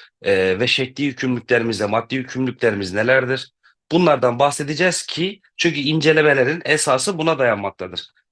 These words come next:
Yarın yapacağımız, e, eğitimde ise bugün öğrendiklerimizi, e, inceleme aşamasında müfettişin nelere dikkat ettiğini, bir inceleme aşamasında hak ve yükümlülüklerinizin neler olduğunu,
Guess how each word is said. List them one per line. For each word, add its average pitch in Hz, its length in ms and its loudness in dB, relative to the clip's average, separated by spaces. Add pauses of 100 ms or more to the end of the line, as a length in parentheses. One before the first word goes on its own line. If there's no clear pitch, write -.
(120)
Yarın 165 260 4
yapacağımız, 135 800 0
e, 113 360 0
eğitimde 113 500 -2
ise 185 380 -2 (280)
bugün 180 220 4
öğrendiklerimizi, 139 1200 2 (580)
e, 110 520 2
inceleme 139 520 0
aşamasında 135 840 -2 (200)
müfettişin 156 560 -2
nelere 147 380 2
dikkat 131 300 -6
ettiğini, 92 540 -4 (280)
bir 147 120 4
inceleme 147 380 2
aşamasında 143 480 -2
hak 147 200 -2
ve 151 40 2
yükümlülüklerinizin 139 800 -2
neler 127 220 4
olduğunu, 101 600 0